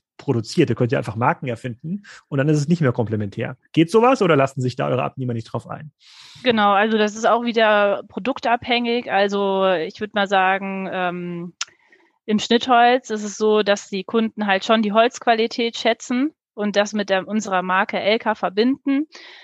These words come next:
Speaker 2: Im Spanplattenbereich ist es eigentlich so, da sind wir eigentlich so der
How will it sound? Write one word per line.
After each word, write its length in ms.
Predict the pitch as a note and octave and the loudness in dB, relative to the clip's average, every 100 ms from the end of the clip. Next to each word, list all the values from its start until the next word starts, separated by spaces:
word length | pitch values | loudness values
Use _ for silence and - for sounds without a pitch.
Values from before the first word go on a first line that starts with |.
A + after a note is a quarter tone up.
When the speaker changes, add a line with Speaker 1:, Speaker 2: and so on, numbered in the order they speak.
| - | -10
Speaker 2:
Im 80 | G#3 | -8
Spanplattenbereich 1120 | - G#3+ A3+ B3+ A#3 A3+ G#3+ G#3 G3 G#3+ A3+ | 0 2 4 4 0 0 -2 0 2 2 0
ist 160 | G#3 G#3 | -6 -8
es 140 | G3+ | -6
eigentlich 480 | G3 G3+ G3+ G3+ - | -4 -4 -4 -4 -2
so, 100 | G#3+ | -2
da 140 | G#3 | -2
sind 200 | G#3 G#3+ | -2 0
wir 120 | G#3+ | 0
eigentlich 340 | F3+ G3+ G#3 G3 | 0 0 -4 -6
so 160 | G3 | -4
der 420 | F#3 F3+ F3 E3+ | 0 0 0 -2